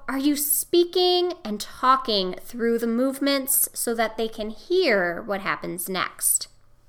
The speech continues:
Next is the readers and the writers. Now, I actually place my readers and writers into two separate groups when I'm thinking about them. So I actually place my readers with my visual learners.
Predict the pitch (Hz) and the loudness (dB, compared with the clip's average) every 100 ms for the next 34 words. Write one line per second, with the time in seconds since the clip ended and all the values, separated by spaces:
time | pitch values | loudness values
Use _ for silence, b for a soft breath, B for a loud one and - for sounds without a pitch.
0 | - - - - - - - - - - | -20 -20 -20 -20 -20 -20 -20 -20 -18 -16
1 | B B B - 381 - - 415 - 277 | B B B 4 6 6 2 0 0 0
2 | 247 233 233 226 202 196 175 170 - - | 2 2 2 0 -2 -2 -2 -2 -4 -2
3 | 240 226 233 - 453 254 233 - 240 233 | 4 6 6 4 4 4 4 0 0 -2
4 | B B - - 320 294 285 247 220 196 | B B -20 -4 2 2 2 2 2 2
5 | 196 190 190 180 170 170 175 180 175 190 | 0 -2 -2 -2 0 -2 -4 -4 -6 -6
6 | - 180 185 175 170 185 180 - - 175 | -4 -2 -2 -4 -6 -8 -8 -6 -6 -6
7 | 175 180 - 165 175 - - - - - | -6 -8 -10 -10 -8 -6 -6 -6 -8 -4
8 | - 220 226 - 339 - 370 - 226 214 | 0 2 4 2 0 0 -2 0 -2 0
9 | - 190 175 190 180 180 175 - 190 - | -2 -4 -4 -4 -4 -2 -4 -6 -10 -10
10 | 190 180 180 185 170 - - - - | -8 -8 -6 -6 -6 -8 -8 -8 -8